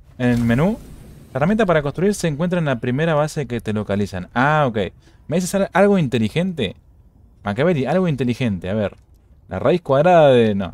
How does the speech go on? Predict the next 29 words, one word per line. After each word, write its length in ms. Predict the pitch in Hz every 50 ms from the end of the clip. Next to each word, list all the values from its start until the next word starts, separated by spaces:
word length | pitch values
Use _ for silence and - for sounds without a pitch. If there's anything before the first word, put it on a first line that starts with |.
| - -
qué 80 | - 107
sé 120 | - -
yo. 160 | - - - _ _ - _ _ _ _ _ _ _ _ _ _ _ _ _ _ - -
<laughs> 1120 | - - - 151 _ - 139 - - - - _ - - 175 170 165 151 135 120 95 92 - -
No, 240 | 107 95 92 92 90
no, 120 | 87 87
ni 100 | 87 95
idea. 340 | 107 113 113 110 101 85 90 - _ _ - _ -
Luces, 580 | 113 143 160 - - 175 170 - - - - _ _ _ -
mapa. 400 | 98 90 85 - - 80 - - _ - - _ _ _ _ - - - _ _ - - _ _ - - -
El 80 | 90
mapa 200 | 104 143 - 190
no 100 | 165 147
me 100 | 131 117
gusta. 360 | 107 98 87 - - 85 85 - _ _ - _ _ _ _ _ _ -
Ah, 360 | 131 147 156 156 147 135 113 -
qué 100 | 113 110
bien. 380 | 110 117 123 127 123 120 110
Lo 60 | 104 95
separaron 480 | - 107 92 - 107 110 120 123 117
el 60 | 110
mapa 260 | 104 113 117 104 117 107
y 20 |
las 140 | 101 95 95
luces. 440 | 110 117 120 110 101 90 - 87 -
Ya 80 | 123
era 140 | 123 107 101
hora, 260 | 117 123 117 101 90
viejo. 360 | 90 98 107 107 - - 180